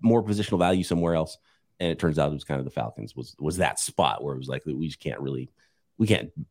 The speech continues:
we can't justify picking another player here because of the grade we gave Bijan." And so it's almost like you have to put him in a different category, like kickers. If you wanna, if you wanna really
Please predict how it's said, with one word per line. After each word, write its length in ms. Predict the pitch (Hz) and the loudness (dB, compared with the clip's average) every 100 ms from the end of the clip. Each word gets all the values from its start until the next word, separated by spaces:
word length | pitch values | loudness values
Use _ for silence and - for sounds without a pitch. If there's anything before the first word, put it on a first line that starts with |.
| _ _ - | _ _ 0
we 100 | 123 | 2
can't 140 | 120 | 6
justify 420 | 110 101 - 95 90 - - | 4 4 4 4 4 0 2
picking 320 | 127 104 90 | 2 4 4
another 260 | 87 78 | 6 4
player 260 | 76 85 78 | 0 0 0
here 140 | 76 | 0
because 340 | 71 80 - 85 | -2 -2 0 0
of 80 | 80 | 0
the 60 | |
grade 460 | 80 98 101 98 80 | 2 4 6 6 4
we 160 | 82 | 2
gave 260 | 76 82 76 | 4 4 4
Bijan." 440 | 67 76 73 71 57 _ _ _ | 2 -4 -4 -6 -10 _ _ _
And 100 | 85 | -4
so 100 | - | 0
it's 120 | 85 113 | 2 6
almost 200 | 120 92 | 6 4
like 140 | 85 | 2
you 40 | |
have 80 | 85 | 0
to 60 | 76 | 2
put 160 | - | 2
him 100 | 85 | 2
in 60 | 78 | 2
a 40 | |
different 320 | 71 85 76 - | 0 -2 -2 0
category, 600 | 78 78 69 65 50 55 | 2 2 2 -4 -4 -2
like 200 | 71 - | -2 0
kickers. 420 | 87 - 69 67 | -2 -2 -2 -4
If 100 | 71 | 0
you 100 | 85 | 2
wanna, 320 | 78 78 73 - - | 4 2 0 -6 -14
if 80 | 85 | 2
you 100 | 104 | 6
wanna 200 | 101 92 | 8 6
really 500 | 87 107 110 104 82 | 6 8 8 6 2